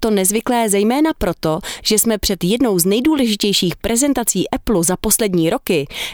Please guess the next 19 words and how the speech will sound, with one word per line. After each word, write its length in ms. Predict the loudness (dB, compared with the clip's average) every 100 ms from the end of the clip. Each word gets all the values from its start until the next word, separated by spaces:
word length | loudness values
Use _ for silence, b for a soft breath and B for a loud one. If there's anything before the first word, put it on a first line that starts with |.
| B
věděli 420 | 2 2 2 0
prakticky 580 | -2 -2 -2 -2 -2 -2
o 80 |
všem, 380 | -2 -2 0 0 -2 -2
co 160 | 0
bude 200 | 0 0
představeno. 760 | 0 -2 0 0 2 0 0 -4 _ -2
Jedna 420 | 2 2 2 2
z 60 | 2
nejdůležitějších 1000 | 2 2 2 2 0 0 0 0 -2
keynote 580 | 0 2 2 2 0 -2
za 120 | -2
poslední 520 | 0 0 0 2 2 2
roky 340 | 0 0 -2
to 140 | -2 -2
byla 360 | 0 0 2
z 100 | 2
jednoduchého 720 | 2 2 2 0 0 0 2
důvodu. 500 | 0 0 2 2 0